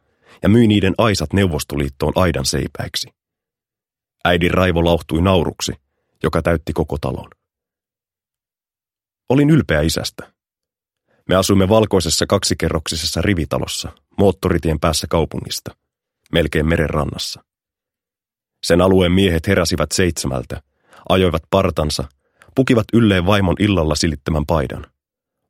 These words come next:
valitsivat hillityn kravatin ja sovittivat veltot ruumiinsa huonosti istuviin pukuihin. Sen jälkeen he hoputtivat lapsensa autoon ja pudottivat heidät takaovesta koulun portille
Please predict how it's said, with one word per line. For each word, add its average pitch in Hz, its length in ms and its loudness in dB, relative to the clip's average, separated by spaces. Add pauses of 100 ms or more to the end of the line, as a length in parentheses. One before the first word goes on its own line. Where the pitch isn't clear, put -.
valitsivat 85 520 0
hillityn 90 340 0
kravatin 87 560 0 (460)
ja - 80 0
sovittivat 104 560 0
veltot 113 320 0
ruumiinsa 80 540 0 (100)
huonosti 87 420 0
istuviin 76 480 -6
pukuihin. - 480 -10 (1400)
Sen 87 160 2
jälkeen 87 380 2
he 87 100 0
hoputtivat 90 600 0
lapsensa 92 480 -2
autoon 78 460 0 (500)
ja - 80 -2
pudottivat 104 520 0
heidät 92 280 0
takaovesta 82 720 -2 (180)
koulun 90 340 0
portille 73 520 -2